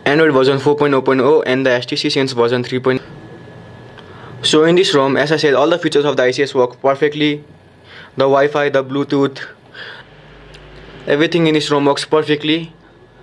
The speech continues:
You saw that this rom has Sense three point six version installed in it,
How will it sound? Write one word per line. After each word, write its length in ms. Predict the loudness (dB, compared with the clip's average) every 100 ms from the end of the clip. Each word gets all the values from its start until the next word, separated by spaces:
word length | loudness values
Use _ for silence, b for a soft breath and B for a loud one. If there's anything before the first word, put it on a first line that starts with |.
| -20 -20 -20 -20 B -20 -20 B B -12
You 140 | -2 0
saw 200 | 2 0
that 200 | 0 -2
this 240 | -4 -4
rom 160 | -2 0
has 180 | 0 0
Sense 260 | -2 -2 -4
three 220 | -6 -4
point 260 | -2 -2
six 180 | -2 -4
version 320 | 0 0 0
installed 320 | -2 -2 0 0
in 80 |
it, 200 | -2 -2